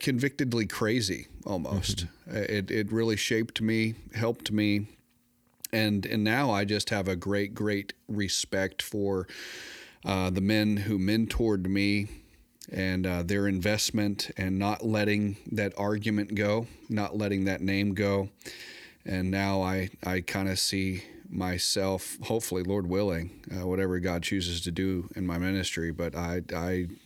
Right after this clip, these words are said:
Speaker 1: would be honored to help other, to hold that torch and help other people to do the same and then carry it on after I'm gone. I'm, I'm that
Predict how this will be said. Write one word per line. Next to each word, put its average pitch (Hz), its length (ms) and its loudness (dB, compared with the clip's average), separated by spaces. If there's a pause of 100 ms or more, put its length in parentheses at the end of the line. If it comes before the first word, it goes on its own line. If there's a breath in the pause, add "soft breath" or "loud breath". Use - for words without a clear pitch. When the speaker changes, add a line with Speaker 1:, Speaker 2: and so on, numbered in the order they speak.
Speaker 1:
would 95 360 -2
be 90 180 0
honored 92 440 0
to 85 260 -2 (260)
help 92 240 -2
other, 92 220 0 (300)
to 95 160 0
hold 110 200 2
that 104 200 2
torch 95 340 -2
and 90 120 -2
help 92 200 -2
other 92 200 0
people 92 400 -4
to 92 280 -6 (880 loud breath)
do 104 140 2
the 92 100 2
same 92 420 2
and 87 140 0
then 87 140 0
carry 92 400 2
it 90 100 -2
on 92 500 -2
after 87 400 -2
I'm 82 200 0
gone. 87 480 0
I'm, 90 240 -2
I'm 90 180 0
that 87 300 -2